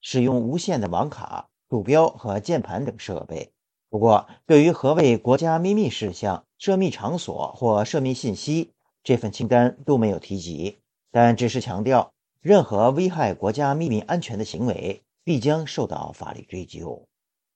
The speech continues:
中国第十四届全国人大常委会第七次会议十二月二十五号至二十九号在北京召开。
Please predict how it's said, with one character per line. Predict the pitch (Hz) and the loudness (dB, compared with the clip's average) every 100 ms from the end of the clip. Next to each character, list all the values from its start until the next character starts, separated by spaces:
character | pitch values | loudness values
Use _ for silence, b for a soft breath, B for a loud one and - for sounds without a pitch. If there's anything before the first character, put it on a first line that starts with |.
| _ _ _ _ _ _ _ _ | _ _ _ _ _ _ _ _
中 | 196 208 | 4 8
国 | 120 113 | 8 6
第 | 131 120 113 | 4 2 2
十 | 104 - | 0 -6
四 | 190 | -6
届 | 104 98 80 | -4 -4 -4
全 | - 117 123 | -6 -4 2
国 | 135 | 4
人 | 120 | 4
大 | 123 107 | 2 2
常 | 110 143 | 0 -4
委 | 165 82 | -4 -4
会 | - 104 | -4 -6
第 | - 120 113 | -4 -4 -4
七 | - 185 | -4 -6
次 | - 117 | -6 -10
会 | - 87 | -8 -8
议 | 82 98 - _ _ | -8 -10 -12 _ _
十 | - 123 | 2 6
二 | 120 | 6
月 | 110 110 | 6 2
二 | 101 127 | 2 0
十 | 117 | -2
五 | 98 - | -8 0
号 | 131 120 | 2 2
至 | - 139 | 0 -6
二 | - 175 | -2 -4
十 | 147 | -4
九 | - - | -12 -8
号 | - 120 - _ - | 0 0 0 _ -6
在 | 123 101 95 | -2 -2 -4
北 | 90 | -8
京 | 82 87 | -10 -12
召 | 82 76 | -12 -12
开。 | - 87 82 | -10 -8 -8